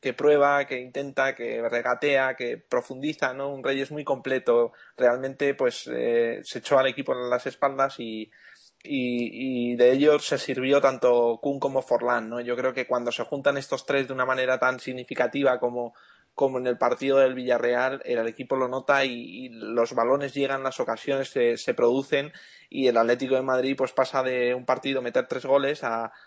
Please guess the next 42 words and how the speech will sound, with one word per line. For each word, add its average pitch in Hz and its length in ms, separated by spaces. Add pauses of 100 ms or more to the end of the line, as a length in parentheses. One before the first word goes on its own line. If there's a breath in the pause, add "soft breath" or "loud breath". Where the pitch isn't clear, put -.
(140 loud breath)
a 123 100
llevar 123 380
casi, 120 520
eh, 113 400
dos 120 380
mil 139 180
diez 143 280
con 120 340
Forlán 131 420
y 131 80
Kun 139 280
solamente 127 440
con 123 200
dos 127 160
goles, 120 360
¿no? 123 160
Que - 80
es - 100
una 123 140
cosa 135 360 (340 loud breath)
muy 139 180
pobre 143 380
para 120 240
un 127 80
equipo 127 320
que, 113 220
que 113 100
tiene 120 240
que - 60
aspirar 120 360
a 131 80
lo 120 80
máximo. 120 500 (440 loud breath)
Eso - 180
en 156 60
el 160 60
sentido 151 360
de 139 120
Reyes. 127 480
Forlán 147 440
para 147 180
mí, 156 300